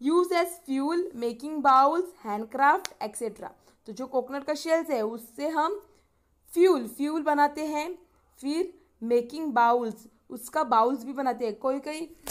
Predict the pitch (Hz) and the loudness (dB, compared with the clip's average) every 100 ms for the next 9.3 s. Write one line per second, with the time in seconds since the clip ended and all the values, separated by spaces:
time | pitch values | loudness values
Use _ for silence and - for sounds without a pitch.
0 | 220 _ - - 262 262 - 294 311 311 | -16 _ -14 -2 -2 -2 -4 0 0 0
1 | 311 240 302 285 254 277 302 311 302 285 | -6 -6 -4 -2 -2 -2 -4 0 4 4
2 | 311 285 240 240 269 311 311 262 262 294 | 6 2 0 -4 -6 -6 -4 -2 -2 -2
3 | 247 233 240 285 294 226 - 294 440 539 | -2 -4 0 0 2 -2 2 4 4 0
4 | - 254 214 160 - _ _ _ _ _ | -10 -6 -6 -6 -12 _ _ _ _ _
5 | _ _ _ _ _ _ _ 294 339 370 | _ _ _ _ _ _ _ -6 -6 -6
6 | - 277 285 285 - 339 339 349 - _ | -2 2 2 -2 2 4 4 2 -14 _
7 | _ - 294 269 277 240 254 302 311 269 | _ -6 -2 -2 -4 -6 -6 -6 -6 -6
8 | 302 311 269 277 311 320 330 - 294 294 | -6 -4 -4 0 0 0 -2 0 -2 -2
9 | - 330 349 | -4 -2 0